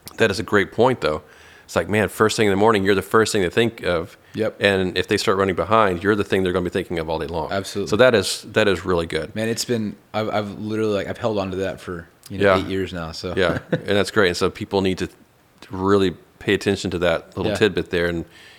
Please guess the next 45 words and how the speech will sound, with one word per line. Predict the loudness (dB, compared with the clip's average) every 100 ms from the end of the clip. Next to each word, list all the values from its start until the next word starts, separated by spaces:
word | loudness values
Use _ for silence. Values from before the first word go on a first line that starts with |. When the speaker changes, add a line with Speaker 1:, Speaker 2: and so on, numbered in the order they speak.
| _ -6
Speaker 1:
and | -4
implement | -4 -4 -2
that | 0 0
into | 0 -4 -6 -6
their, | -2 -2 -2 -4 _ _ _ -6
their | -4
strategy | -2 0 2 0 -6
as | -6 -2
well. | 0
Speaker 2:
Yeah, | 0
Speaker 1:
So | -2 -2
that, | -2
Speaker 2:
absolutely. | -4 -4 -2
Speaker 1:
that | 2
takes | 0 -2
people | -4 0 0
a |
long | 2 2 0
way | -2 -4 -6 -12 _
Speaker 2:
Yeah. | -4 -2 -4 -8
Speaker 1:
to | -6
do | -4
that. | -2 -4 -6
So | -2 -2 -2 -10
Speaker 2:
Yeah, | -6 -4
man. | -6 -2 4
Speaker 1:
uh, | 6 4 0
this | -2 0
is | 0
a |
real | 2 2
quick, | 4 2 0 -14 0
uh, | 2 2 -2 -10
story | -4 0
about | 2 0
Jason | 0 -2 -2
Germain. | -4 -4 -4 -8 -8
<laughs> | -4
Speaker 2:
Yeah. | 0 0
Speaker 1:
'Cause | 0 0 4
I've | 4
known | 4 0
Jason | 0 -2
for | -6 -6
years. | -6 -8